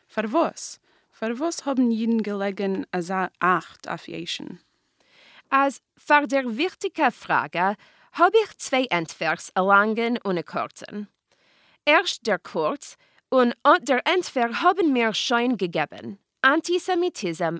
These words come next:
Speaker 2: ist gorem gewesen, a größen Szene arum die Jiden. Jiden haben gesehen, als Jeschu ist gewesen a Symbol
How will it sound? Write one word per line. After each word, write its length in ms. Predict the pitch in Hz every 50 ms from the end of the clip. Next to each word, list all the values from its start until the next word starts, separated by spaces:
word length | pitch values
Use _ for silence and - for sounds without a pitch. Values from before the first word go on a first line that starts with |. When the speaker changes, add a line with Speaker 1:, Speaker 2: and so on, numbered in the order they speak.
| -
Speaker 2:
ist 280 | - 202 180 165 175 170
gorem 420 | - 220 226 233 233 277 277 277
gewesen, 400 | 220 247 190 160 160 151 151 165 - -
a 80 | 190
größen 640 | 185 165 160 190 180 190 208 226 240 - - 180 170
Szene 520 | - - - 269 277 294 262 196 170 170 -
arum 400 | - 180 180 175 175 170 160 160
die 220 | 151 185 196 220 247
Jiden. 340 | 277 190 131 - - 185 - _ _ _ _ _ _ _ -
Jiden 420 | 202 233 285 302 381 415 359 -
haben 280 | 302 262 202 254 226 202
gesehen, 480 | 214 175 - 156 - 135 165 180 - _ _ -
als 200 | 214 208 196 190
Jeschu 600 | 202 208 214 254 320 311 - - 190 175 170 170 - -
ist 240 | - 220 220 196 -
gewesen 320 | 233 208 175 170 165 165 -
a 60 | 185
Symbol 720 | 175 - - 190 170 170 170 - 175 302 226 139 104 147